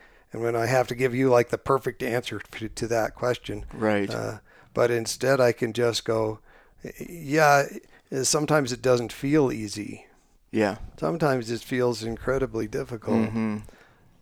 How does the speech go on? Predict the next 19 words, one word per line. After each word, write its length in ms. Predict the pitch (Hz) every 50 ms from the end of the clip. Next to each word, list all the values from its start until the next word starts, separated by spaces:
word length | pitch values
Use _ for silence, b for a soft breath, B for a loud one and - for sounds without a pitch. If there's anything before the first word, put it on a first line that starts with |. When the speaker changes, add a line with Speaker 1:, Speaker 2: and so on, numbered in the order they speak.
| _ _ -
Speaker 1:
But 220 | - 123 120 -
the 180 | - 113 113 -
easy 400 | - 131 147 180 175 165 156 147
part 400 | 123 - - 113 107 104 110 104
is 560 | 104 101 104 107 110 117 120 117 - - - - b b b b b b b b b -
I 260 | - 123 135 160 175
get 240 | 143 120 113 110 -
to 100 | - 110
believe 800 | 104 107 117 117 120 131 139 139 123 117 120 120 131 131 127
there's 260 | - 117 117 117 110 120
no 140 | 120 117
condemnation. 920 | 120 - 123 120 123 120 120 120 120 123 127 143 143 - - 123 107 107 110 - - _ _ _ _ _ _ -
Speaker 2:
Yeah. 240 | 101 98 101 98 90 -
Speaker 1:
And 140 | 127 117 120
I'm 160 | 135 147 160
not 180 | 156 139 131 120
gonna 180 | 127 123 123
condemn 420 | 120 - - 131 117 135 131 143 147
myself 680 | 135 127 120 110 - - 113 107 113 117 107 - -